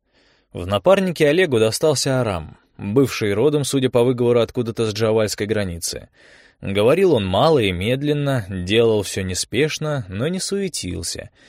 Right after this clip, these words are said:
и наставления инструктора выполнял беспрекословно. Один стрелял,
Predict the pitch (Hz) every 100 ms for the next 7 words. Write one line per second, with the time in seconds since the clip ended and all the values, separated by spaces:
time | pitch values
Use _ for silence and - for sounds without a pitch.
0 | _ - 98 90 - 90 95 92 85 85
1 | - 147 - 160 156 131 98 92 90 117
2 | 90 92 127 - 107 120 117 - - -
3 | - - _ _ _ _ _ _ - 165
4 | 208 180 - 101 135 170